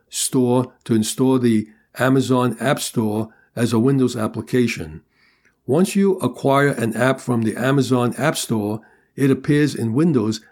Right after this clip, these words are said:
as just another app. And once you run it, it behaves just like any other app.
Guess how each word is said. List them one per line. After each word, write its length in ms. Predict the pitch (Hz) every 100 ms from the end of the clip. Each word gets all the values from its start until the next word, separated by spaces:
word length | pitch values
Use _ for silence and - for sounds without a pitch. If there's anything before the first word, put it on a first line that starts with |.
| _
as 220 | 117 117 -
just 240 | 151 -
another 340 | 110 123 120
app. 380 | 113 113 95 - _ _ _ _ -
And 160 | 139 127
once 240 | 151 156
you 80 | 135
run 260 | 113 107 123
it, 240 | 139 - -
it 180 | 143
behaves 360 | 143 143 160 156
just 200 | 156 151
like 240 | 120 107 -
any 280 | 104 117 110
other 220 | 117 -
app. 360 | 160 123 110